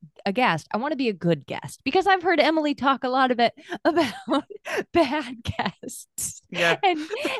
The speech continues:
Speaker 1: and, and we all have, because we've all been there. So to your point, I think that, um, I've gone through the fire, and that is what has taught me to be more protective and defensive of my guest chair. Um,
Speaker 2: Yeah.
Speaker 1: I was not always that way.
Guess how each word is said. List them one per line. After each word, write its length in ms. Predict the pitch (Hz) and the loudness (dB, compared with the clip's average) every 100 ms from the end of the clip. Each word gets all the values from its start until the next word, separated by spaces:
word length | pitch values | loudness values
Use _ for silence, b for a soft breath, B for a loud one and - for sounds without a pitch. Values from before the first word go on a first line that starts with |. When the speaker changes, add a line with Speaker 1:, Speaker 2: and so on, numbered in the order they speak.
| 427 | -2
Speaker 1:
and, 180 | 359 294 - | -2 -2 -6
and 220 | 285 294 | -4 -2
we 140 | 294 294 | 0 0
all 220 | 302 320 | 4 2
have, 380 | 285 262 208 185 | 2 0 -2 -4
because 320 | 226 247 262 | -6 -2 -2
we've 200 | 247 233 | -2 0
all 160 | 233 226 | 2 2
been 200 | 214 202 | 0 -2
there. 160 | 180 | -4
So 160 | 175 214 | -4 -6
to 180 | 208 330 | -2 0
your 180 | 311 254 | 2 0
point, 340 | 202 165 151 _ - | 0 -4 -4 _ 0
I 100 | 220 | 0
think 280 | 202 233 202 | 2 0 2
that, 280 | 196 185 - | 0 2 2
um, 240 | 185 170 | 0 0
I've 180 | - 190 | 0 0
gone 200 | 220 220 | 2 2
through 160 | 220 214 | 2 0
the 100 | 269 | -2
fire, 480 | - 139 151 208 277 _ _ _ _ _ - | -6 -6 -2 -2 -2 _ _ _ _ _ -6
and 160 | 233 | -2
that 160 | 175 160 | 0 2
is 160 | 190 190 | 0 0
what 140 | 190 | 0
has 160 | 196 - | 0 0
taught 240 | 180 160 | 0 0
me 140 | 175 | -2
to 100 | 170 | -4
be 140 | 165 160 | -6 -6
more 200 | 156 151 | -4 -6
protective 600 | 160 - 139 - 139 156 | -8 -10 -10 -6 -6 -4
and 140 | - 156 | -6 -8
defensive 560 | 151 143 143 139 143 - | -8 -8 -8 -8 -10 -8
of 140 | 151 - | -10 -6
my 140 | 156 | -8
guest 320 | 151 156 143 | -6 -8 -8
chair. 300 | - 147 - _ B B B - | -10 -10 -10 _ B B B -2
Um, 300 | 196 175 170 | 0 0 -2
Speaker 2:
Yeah. 120 | - _ _ | -8 _ _
Speaker 1:
I 60 | 202 | 0
was 140 | 208 214 | 2 4
not 140 | 214 | 4
always 280 | 190 190 180 | 4 2 2
that 160 | 160 147 | -2 -2
way. 240 | 151 156 | -4 -6